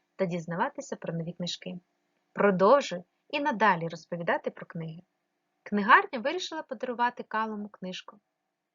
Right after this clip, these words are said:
Про хлопця дізналися і письменники. Одна з його улюблених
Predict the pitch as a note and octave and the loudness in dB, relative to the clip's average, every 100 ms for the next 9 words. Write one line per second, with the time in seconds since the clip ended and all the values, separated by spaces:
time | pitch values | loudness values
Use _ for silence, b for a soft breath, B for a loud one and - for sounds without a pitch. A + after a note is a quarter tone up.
0 | _ _ _ _ _ - B3 G#4+ - G#3+ | _ _ _ _ _ -4 0 0 0 -2
1 | G3 G3 A#3+ D4+ - - G3 - - F3+ | -2 -2 -2 -2 -10 -12 -12 -12 -12 -10
2 | F3+ F3 F3+ - _ _ _ _ B B | -10 -10 -14 -20 _ _ _ _ B B
3 | G3+ F#3 A#3+ B3+ F3+ F#3+ A3 G#3+ G#3 A3+ | 0 4 4 4 0 -4 -4 -2 -2 -2
4 | A3+ G3+ F#3 | -2 -4 -4